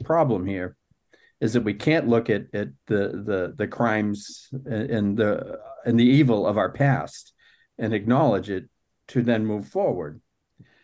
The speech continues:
And, and I'm not sure why that is. I'm not sure how, how it's offensive to say, um, uh, the founding fathers had slaves. I mean, we all know it.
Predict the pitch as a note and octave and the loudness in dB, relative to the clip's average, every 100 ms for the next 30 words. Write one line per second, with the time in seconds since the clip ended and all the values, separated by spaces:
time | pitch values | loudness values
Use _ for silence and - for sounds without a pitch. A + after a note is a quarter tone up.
0 | _ _ - A#2 A#2+ A2+ A2+ A2 A2+ A#2+ | _ _ -6 -4 -2 -2 0 0 0 0
1 | A#2+ B2 - - A#2+ G#2+ G2 G2+ G#2 A#2+ | 0 -2 -12 -4 -2 -2 -4 -4 -2 -2
2 | B2 C3+ D#3 F#3+ G3+ - - C3+ A2+ A2 | -2 -2 -4 -8 -12 -20 -20 -8 -4 -2
3 | G#2 - A#2+ G#2+ G2+ G2 A#2 G#2+ - - | -4 0 0 2 -2 -6 -8 -8 -8 -12
4 | A#2+ - - - C3+ C#3 - - A2 A2 | -14 -12 -12 -12 -16 -18 -8 0 4 4
5 | A2+ - - G#2+ A#2+ A#2 - C#3+ - A2+ | 2 -2 0 -2 0 -2 -2 -6 -2 0
6 | G#2 G2+ G2+ _ _ _ _ _ _ _ | 0 -2 -6 _ _ _ _ _ _ _
7 | _ _ F#2+ F2+ E2+ D#2+ - _ _ _ | _ _ -6 -6 -8 -10 -14 _ _ _
8 | _ _ _ _ _ _ - - - C3 | _ _ _ _ _ _ -16 -14 -12 -6
9 | G#2+ G2 - A2+ G#2 G2 G#2 F#2+ G2+ G2+ | -4 -4 -2 0 2 0 0 0 0 -2
10 | F#2 - G2+ G2 B2+ C3 G2+ G#2 A#2 G#2+ | -4 -4 -2 0 0 0 0 2 2 2
11 | A#2+ C3+ B2 C3 | 4 4 2 -2